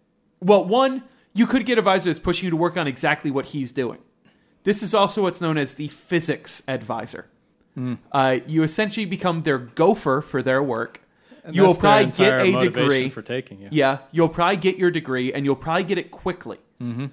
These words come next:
Speaker 1: You'll get it more quickly than otherwise, but your burnout rate will probably be very high.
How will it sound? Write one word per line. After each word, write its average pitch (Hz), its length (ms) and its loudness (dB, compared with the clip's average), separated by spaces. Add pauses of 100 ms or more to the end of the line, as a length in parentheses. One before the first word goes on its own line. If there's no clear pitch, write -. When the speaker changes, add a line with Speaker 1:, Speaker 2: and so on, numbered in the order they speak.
(160)
Speaker 1:
You'll 147 180 2
get 160 160 0
it 170 80 -4
more 175 140 -2
quickly 170 420 -4
than 139 160 -4
otherwise, 135 480 0
but - 640 2 (340)
your 151 160 2
burnout 156 500 0
rate 139 260 -2
will 135 100 -2
probably 131 320 -4
be 123 160 -6
very 113 320 -6
high. - 460 -12